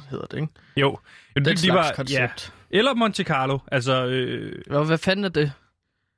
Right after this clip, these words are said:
Speaker 1: Det er jo... Øh, det er jo om racerløb, ikke? I Monte Carlo.
Speaker 2: Dansker
Speaker 1: Monte Carlo.
Speaker 2: bingo. Dansker bingo.
Speaker 1: Ah, hvad fanden er det?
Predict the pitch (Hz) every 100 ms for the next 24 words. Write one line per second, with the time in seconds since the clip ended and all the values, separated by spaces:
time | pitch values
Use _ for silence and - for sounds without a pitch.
0 | _ _ _ _ _ _ _ 147 139 202
1 | 214 190 160 139 127 127 _ _ _ _
2 | 67 65 - - - _ _ _ _ -
3 | _ - 202 - - 190 - 175 214 202
4 | 180 160 151 170 226 233 175 139 104 -
5 | 180 - - - 151 139 135 139 139 -
6 | 117 123 110 _ _ - 220 214 185 151
7 | 131 120 - 202 208 165 143 127 131 -
8 | 151 156 147 135 151 - 202 254 165 185
9 | 254 190 208